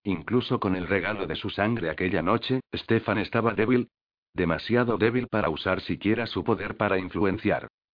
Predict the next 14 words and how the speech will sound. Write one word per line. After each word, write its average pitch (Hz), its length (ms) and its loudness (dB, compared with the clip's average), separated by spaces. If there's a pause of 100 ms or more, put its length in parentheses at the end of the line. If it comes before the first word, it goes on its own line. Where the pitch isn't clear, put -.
(260)
"¿Puedo 101 300 2
hacerles 104 440 0
una 117 200 2
pregunta?", 107 520 0 (500)
dijo 123 340 0
Meredith 85 400 0
en 92 120 2
su 101 140 -6
tono 104 280 4
de 78 100 -4
voz 92 240 -2
bajo 95 320 0
y 98 60 -4
sosegado. 85 600 -2